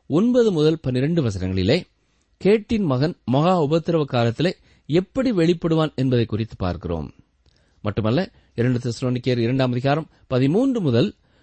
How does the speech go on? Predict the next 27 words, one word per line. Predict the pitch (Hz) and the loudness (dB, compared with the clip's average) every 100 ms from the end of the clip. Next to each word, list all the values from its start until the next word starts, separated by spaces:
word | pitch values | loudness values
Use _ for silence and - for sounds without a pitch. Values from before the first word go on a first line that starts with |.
| _ - | _ -4
மூன்றாம் | 196 277 277 | 0 2 2
அதிகாரம் | 214 165 156 165 | 0 2 2 0
பதினெட்டாம் | 139 135 147 - 196 | -2 -2 -2 -2 0
வசனம் | 156 - 147 | 0 0 -2
வரை | 135 127 | 0 0
உள்ள | 120 117 | 0 -2
பகுதியை | 113 107 110 | -2 0 0
பார்ப்போம் | 107 101 98 92 | -2 -4 -4 -4
என்றால், | 104 226 113 _ _ _ _ | 0 -2 -4 _ _ _ _
விசுவாசிகள் | 147 220 302 233 143 139 175 139 113 196 _ _ - | -4 -2 0 0 0 0 0 0 -2 -8 _ _ -2
எப்படி | 196 - 294 - | 0 0 -4 -2
கர்த்தருடைய | 151 - 311 269 226 | -4 -4 -4 0 2
வார்த்தையிலே | 143 127 117 104 117 131 - _ _ _ _ | 2 0 -2 0 2 0 -2 _ _ _ _
உறுதியாய் | - 113 190 208 226 226 - | -6 -2 0 2 0 0 -2
தரித்திருக்க | 151 196 202 196 175 | -2 0 0 -2 0
வேண்டும் | 143 127 120 | 0 0 -2
என்றும், | 113 170 247 _ - _ _ - | -2 -2 -2 _ -20 _ _ -2
எப்படி | 208 - 302 | -2 0 -2
தங்கள் | 226 208 165 | 0 -2 0
நடக்கையிலே | 131 131 185 202 151 127 151 - | 0 0 -2 0 2 2 0 -6
ஜாக்கிரதை | 113 135 175 226 - 233 226 | -6 -2 0 -2 -2 0 2
உள்ளவர்களாய் | 190 180 165 143 | 2 2 2 2
இருக்க | 131 131 | 0 0
வேண்டும் | 123 113 | 0 -2
என்றும், | 110 110 160 - _ _ _ - | -2 -2 -2 -6 _ _ _ -2
எப்படி | 139 180 160 147 | -2 0 -2 -2
கர்த்தருக்காக | 117 - 143 143 165 220 | -4 -2 -2 0 0 0